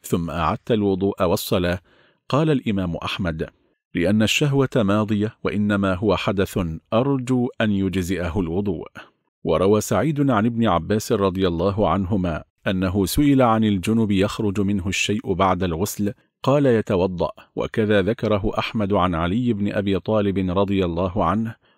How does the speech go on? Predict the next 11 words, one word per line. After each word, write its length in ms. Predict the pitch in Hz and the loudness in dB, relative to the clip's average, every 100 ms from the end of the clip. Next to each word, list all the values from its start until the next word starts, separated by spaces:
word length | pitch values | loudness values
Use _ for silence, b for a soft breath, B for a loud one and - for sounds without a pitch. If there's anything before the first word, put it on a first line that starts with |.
| _ | _
ولأنه 600 | - - 107 110 107 110 | -6 -2 -2 0 0 2
مني 400 | 101 98 101 110 | 2 2 2 2
واحد 760 | 104 95 95 92 98 90 82 73 b b _ | 2 2 0 -2 -2 -2 -2 -6 b b _
فأوجب 720 | - 71 107 123 113 117 110 | -4 0 2 2 0 0 0
غسلا 640 | 107 95 113 - 104 101 | 0 0 -4 -2 0 0
واحدا، 640 | 87 92 - 104 95 92 - b b b - | 0 -2 -2 -2 0 -2 -6 b b b -2
كما 280 | 98 101 | 0 2
لو 180 | 95 90 | 2 0
خرج 480 | 85 - 127 120 104 | -2 -2 0 2 2
دفقة 680 | 95 107 - - 110 113 101 | 0 -4 -6 -6 -2 0 0
واحدة، 520 | 87 98 - 92 90 | -2 -2 -2 -4 -4